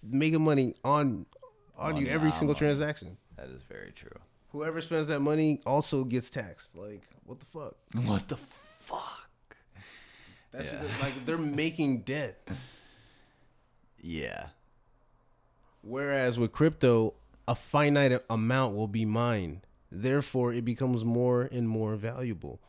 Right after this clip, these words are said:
Speaker 1: Some people get locked out of their account, and that shit's gone forever. For the rest of us, now that shit becomes more valuable.
Speaker 2: Well, here, so after we had talked a couple weeks ago, I downloaded Coinbase Pro, but I never, like, actually signed up with it or anything. I'm gonna do it right now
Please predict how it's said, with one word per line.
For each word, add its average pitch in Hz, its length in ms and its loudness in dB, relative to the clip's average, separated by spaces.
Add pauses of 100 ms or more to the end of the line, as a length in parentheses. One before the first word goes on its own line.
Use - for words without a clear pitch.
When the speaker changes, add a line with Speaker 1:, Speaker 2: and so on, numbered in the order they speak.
(420)
Speaker 1:
Some 131 240 -6
people 135 180 -2
get 120 160 0
locked 113 280 0
out 117 120 2
of 110 60 0
their 98 80 -2
account, 104 320 -2
and 92 80 -2
that 110 100 2
shit's 90 180 -6
gone 95 280 0
forever. 98 500 -2 (500)
For - 140 -4
the 104 140 4
rest 147 240 6
of 123 100 4
us, 113 400 2
now 120 380 0
that 117 160 -2
shit 123 100 -4
becomes 113 300 0
more 113 160 4
valuable. 107 500 0 (760)
Speaker 2:
Well, 117 140 0
here, 90 400 -2
so 87 640 -4 (480)
after 143 320 -4
we 131 120 -2
had 110 140 -2
talked 98 280 -2
a 92 40 -8
couple 87 300 -6
weeks 85 300 -8
ago, 78 500 -8
I 113 240 -2
downloaded 110 840 0
Coinbase 85 580 -6
Pro, 80 280 -8
but 71 160 -14
I 78 60 -8
never, 104 360 -6
like, 82 240 -6
actually 82 340 -10
signed 73 340 -10
up 76 200 -10
with 73 160 -16
it 69 100 -12
or 67 80 -14
anything. 69 400 -14
I'm 87 100 -8
gonna 110 160 -6
do 90 200 -6
it 78 120 -8
right 76 260 -10
now 65 380 -12